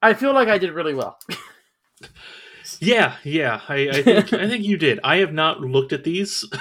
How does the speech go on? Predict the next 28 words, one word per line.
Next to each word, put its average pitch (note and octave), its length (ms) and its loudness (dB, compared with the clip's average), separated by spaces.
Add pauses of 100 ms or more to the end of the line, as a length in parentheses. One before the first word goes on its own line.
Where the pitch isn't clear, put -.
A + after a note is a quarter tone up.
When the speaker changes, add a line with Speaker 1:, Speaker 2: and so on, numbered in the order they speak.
Speaker 2:
<laughs> D#3+ 220 2
since - 560 -4
we C#3+ 160 -2
did C3 180 2
our, D#3 260 4 (360)
our, D3 340 4
uh, D3+ 300 6
predictions, E3+ 540 0
but C3+ 120 2
I C3+ 40 6
remember D3 360 4
thinking, C3+ 560 2 (580)
"Yeah, D3+ 360 4
Tony, D3 280 2
you C3+ 120 0
probably, A#2+ 580 0 (140)
you B2+ 60 -20
probably A#2 280 -4
got A2 140 -2
a G#2+ 40 -4
lot G2 140 -6
of - 100 -14
points." - 280 -16
So D#3+ 220 0
let's, G#3 360 -2
let's G#3+ 160 -8
see. A#3 240 -10
Yeah. F3+ 160 -10